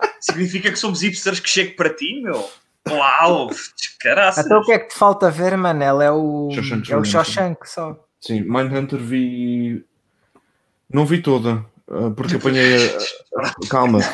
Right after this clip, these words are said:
Speaker 3: apanhei a meio. Calma, por isso é que eu disse que era só mais de cinquenta por cento e não setenta e cinco. Olha, a Filipa estava a ver e eu apanhei parte da,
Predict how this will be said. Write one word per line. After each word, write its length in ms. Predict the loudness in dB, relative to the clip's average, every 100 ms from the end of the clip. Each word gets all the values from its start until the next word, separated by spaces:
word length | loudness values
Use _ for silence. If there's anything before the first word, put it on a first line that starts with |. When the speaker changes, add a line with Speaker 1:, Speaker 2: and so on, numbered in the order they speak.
| -2
Speaker 3:
apanhei 420 | 2 4 4 2
a 40 |
meio. 300 | 0 -4 -6 -14 _
Calma, 440 | -2 0 0 -2
por 80 | -4
isso 80 | -4
é 40 | -2
que 60 |
eu 60 | 0
disse 160 | 0
que 60 | -2
era 80 | -4
só 100 | -4
mais 180 | -6 -6
de 60 |
cinquenta 240 | -6 -6 -6
por 80 |
cento 220 | -2 -2 2
e 40 |
não 180 | 2 0
setenta 280 | 0 -2 0
e 40 |
cinco. 300 | -2 -4 -4 -10 -14
Olha, 220 | -16 -16 -20 -20 -20 -20 -20 -8
a 60 | -6
Filipa 300 | 0 0 0
estava 260 | -2 0 0
a 40 |
ver 220 | 0 -2
e 160 | 0 0
eu 160 | 0
apanhei 380 | 0 0 -2 -2
parte 600 | -4 -2 0 -2 -8 -16
da, 420 | -6 -4 -4 -6